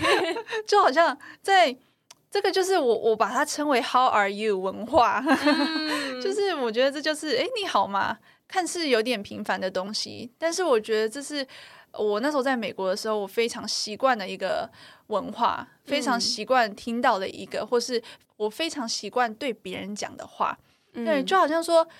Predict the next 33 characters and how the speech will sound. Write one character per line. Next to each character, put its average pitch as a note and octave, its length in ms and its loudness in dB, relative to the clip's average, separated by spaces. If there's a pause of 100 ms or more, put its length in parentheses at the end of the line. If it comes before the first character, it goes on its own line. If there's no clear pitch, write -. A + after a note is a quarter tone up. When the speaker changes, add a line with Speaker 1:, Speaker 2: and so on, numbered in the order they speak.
(300)
Speaker 1:
呃， G#1+ 420 -14
为 F4+ 140 -4
什 D#4+ 120 -4
么 B3+ 160 0
我 G#3 200 0
说 A3 400 0
答 G3+ 160 2
案 B3+ 180 2
会 D#4+ 140 2
不 C4+ 180 -6
一 A#3 60 -4
样 B3+ 200 -2
呢？ A3 360 -4 (720)
虽 - 140 -6
然 F#4 100 2
有 C#4+ 120 4
时 - 120 -2
候 C#4 260 4
如 B3 140 -4
果 C4 280 4 (680)
周 D#4+ 260 2
一 E4 220 0
的 C4+ 80 2
时 A3 200 -6
候 A#3+ 140 0
人 G#3+ 140 -2
家 A3 160 2
问 A3+ 80 -2
我 G3 100 -4
说， G#3 160 -8
“How G#3+ 200 -2
are G3 160 0
you？” F#3+ 280 -8